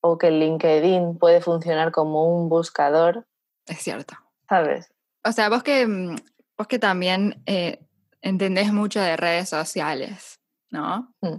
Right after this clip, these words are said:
Speaker 2: Porque uno lo que hace a veces es comparar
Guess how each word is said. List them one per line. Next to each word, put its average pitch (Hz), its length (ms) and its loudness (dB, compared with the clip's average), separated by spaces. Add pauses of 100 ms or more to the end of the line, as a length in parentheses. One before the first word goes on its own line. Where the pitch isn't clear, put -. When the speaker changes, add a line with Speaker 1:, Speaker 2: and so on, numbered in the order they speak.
Speaker 2:
Porque 165 440 -8
uno 180 260 -4
lo 180 140 -2
que 233 120 -2
hace 202 340 -2 (160)
a 156 120 -8
veces 208 440 -2 (460)
es 160 460 -6
comparar 160 840 -4